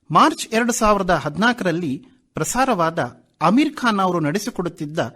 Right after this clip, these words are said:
ಸತ್ಯಮೇವ ಜಯತೆ ಟಿ ವಿ ಕಾರ್ಯಕ್ರಮದ ಸೀಸನ್ ಎರಡರ ಮೊದಲ ಕಂತು ದಶರಥ ಮಾಂಜಿಗೆ ಸಮರ್ಪಿಸಲಾಗಿತ್ತು. ಗೆಹ್ಲೋರ್ನಲ್ಲಿ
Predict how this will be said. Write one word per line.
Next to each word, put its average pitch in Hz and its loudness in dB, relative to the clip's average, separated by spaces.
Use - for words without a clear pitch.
ಸತ್ಯಮೇವ 214 0
ಜಯತೆ 139 -4
ಟಿ 277 4
ವಿ 311 4
ಕಾರ್ಯಕ್ರಮದ 202 0
ಸೀಸನ್ 254 0
ಎರಡರ 170 0
ಮೊದಲ 135 0
ಕಂತು 156 -4
ದಶರಥ 285 0
ಮಾಂಜಿಗೆ 160 -2
ಸಮರ್ಪಿಸಲಾಗಿತ್ತು. 135 -4
ಗೆಹ್ಲೋರ್ನಲ್ಲಿ 220 2